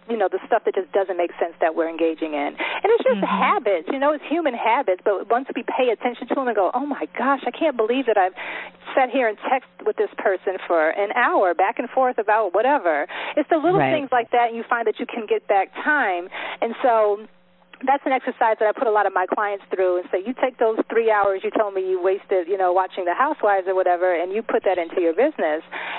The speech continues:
Speaker 1: And so they start to do that, and they start to see a difference, and they start to get people to respect their time and their boundaries. You know, one of the things for me when we talk about stress and healthy living and working out is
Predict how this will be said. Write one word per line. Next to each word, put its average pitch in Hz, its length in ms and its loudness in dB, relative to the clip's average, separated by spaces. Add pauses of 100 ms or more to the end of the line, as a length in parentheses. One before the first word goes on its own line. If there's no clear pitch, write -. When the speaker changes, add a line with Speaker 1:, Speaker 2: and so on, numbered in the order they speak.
Speaker 1:
And 277 180 0
so 277 160 4
they 262 240 2
start 269 240 2
to 320 80 -4
do 233 200 0
that, 214 200 4
and 202 100 -4
they 202 160 -2
start 226 220 0
to - 160 -4
see 233 80 -2
a 226 60 4
difference, 202 400 -2
and 214 80 0
they 214 140 0
start 254 200 2
to 269 80 -4
get 233 140 0
people 220 260 -2
to - 160 -2
respect 202 560 -2 (140)
their 202 160 0
time 185 500 0
and 185 100 -2
their 190 120 2
boundaries. 180 760 0
You 214 80 -2
know, 190 120 2
one 208 160 0
of 226 60 -4
the 226 140 2
things 208 240 -2
for - 80 -2
me 190 380 0 (260)
when 196 100 2
we 190 80 2
talk 202 220 2
about 165 240 0 (160)
stress 269 400 2
and 208 100 -2
healthy 196 320 -2
living 208 280 -2
and 196 80 0
working 190 280 0
out 247 200 2
is 190 160 -2